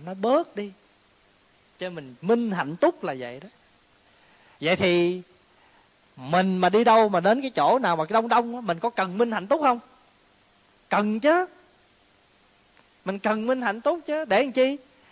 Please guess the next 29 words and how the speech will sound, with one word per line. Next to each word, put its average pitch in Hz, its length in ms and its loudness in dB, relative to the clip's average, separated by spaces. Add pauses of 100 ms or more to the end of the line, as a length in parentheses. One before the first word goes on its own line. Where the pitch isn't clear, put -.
(120)
Ai 233 360 2
làm, 180 420 0
nói 262 340 0
hay 247 120 -2
là 165 320 0
hành 165 340 -6
động 160 200 2
hay 208 100 0
làm 170 180 0
cái 220 120 -6
gì 185 180 6
đó, 226 220 4
mình 156 180 -4
lấy 165 200 2
cái 240 160 -4
thiên 196 360 0
nhãn 165 280 -2
minh 170 260 -2
ra 156 260 0
mình 123 200 -8
nhìn. 113 240 -8 (880)
Phải 147 140 4
không? 185 220 6 (880)
À, 165 520 6
rồi 160 120 2
mình 156 200 -2
nhìn 156 280 -2
bằng 139 220 0
cái 180 140 2